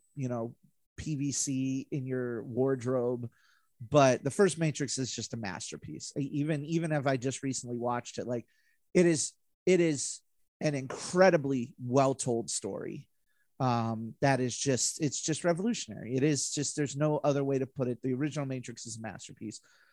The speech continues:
Um, Reloaded is dope. Like, Reloaded gets way up its own ass about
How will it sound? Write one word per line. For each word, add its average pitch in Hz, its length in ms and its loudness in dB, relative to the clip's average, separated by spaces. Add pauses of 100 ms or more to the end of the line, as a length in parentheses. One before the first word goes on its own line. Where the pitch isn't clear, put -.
(400)
Um, 156 360 8
Reloaded 240 520 10
is 131 160 2
dope. 113 340 0 (240)
Like, 139 200 0
Reloaded 214 680 8
gets 151 280 0
way 143 340 6
up 156 140 4
its 151 160 0
own 143 160 0
ass 135 500 0
about 123 560 2